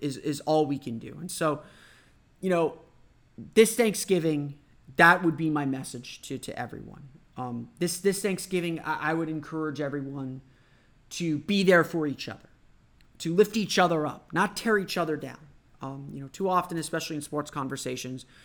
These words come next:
we get reductive and, and start tearing each other down. And, and, and I'll, I'll say the same thing to, to you that I usually try to tell myself during, during draft time.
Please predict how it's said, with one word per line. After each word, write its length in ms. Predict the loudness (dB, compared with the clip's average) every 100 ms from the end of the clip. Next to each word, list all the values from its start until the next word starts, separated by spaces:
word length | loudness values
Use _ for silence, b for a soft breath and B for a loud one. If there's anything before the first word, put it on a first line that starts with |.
| B B -4
we 100 | 2
get 160 | 2
reductive 560 | 2 2 0 2 -2 -2
and, 200 | -4 -4
and 140 | -6
start 240 | -2 -4 -2
tearing 260 | -4 -4
each 160 | -4 -6
other 140 | -8
down. 400 | -8 -12 -14 -16 -12
And, 220 | -12 -10
and, 160 | -10 -8
and 140 | 0
I'll, 240 | 2 2 2
I'll 140 | -2
say 160 | 0 -2
the 80 |
same 260 | -2 -2 -2
thing 380 | -2 -2 -2 -4
to, 140 | -6
to 260 | -8 -8 -6
you 260 | -4 -2
that 120 | 0 0
I 40 |
usually 320 | 0 0 -2
try 140 | -4 -4
to 80 |
tell 200 | -4 -2
myself 440 | 0 -2 -2 -6 -6
during, 260 | -8 -8 -10 B B B B
during 200 | -2 -2
draft 340 | 0 2 2 0
time. 340 | -2 -2 -4